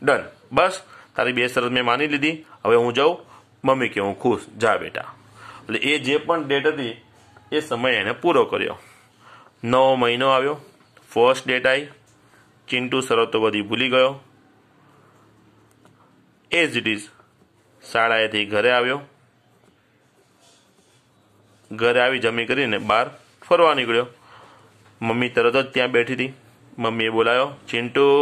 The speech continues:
અહીંયા આવ તો બેટા." ચિન્ટુ આવે, "બોલ મમ્મી શું છે?" "મારે ઉતાવળ છે, જવું છે." "બેટા ઉતાવળ તો વાત બરાબર છે, પણ હમણાં થોડા દિવસ પહેલાં આપણે વાત કરી હતી, બે શરતની વાત થઈ હતી,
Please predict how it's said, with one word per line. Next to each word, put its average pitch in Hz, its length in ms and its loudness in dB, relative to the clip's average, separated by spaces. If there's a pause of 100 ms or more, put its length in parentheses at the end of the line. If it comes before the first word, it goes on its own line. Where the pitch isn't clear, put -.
(960)
અહીંયા 120 240 0
આવ 147 80 2
તો 156 120 2
બેટા." 117 500 0 (1040)
ચિન્ટુ 104 280 -2
આવે, 107 200 2
"બોલ 139 240 4
મમ્મી 113 300 -2
શું 151 240 0
છે?" 135 120 -4
"મારે 110 260 2
ઉતાવળ 127 420 2
છે, 104 100 -6
જવું 120 260 0
છે." - 340 -16 (600)
"બેટા 98 260 -4
ઉતાવળ 107 480 -2
તો 113 100 0
વાત 107 200 2
બરાબર 120 360 0
છે, 104 100 -8
પણ 101 140 -6
હમણાં 104 200 -2
થોડા 104 260 -2
દિવસ 104 280 -4
પહેલાં 101 180 -2
આપણે 101 160 -2
વાત 101 300 -2
કરી 104 200 -2
હતી, 104 140 -6
બે 104 180 -2
શરતની 98 440 -6
વાત 98 260 -4
થઈ 98 140 -6
હતી, 101 280 -10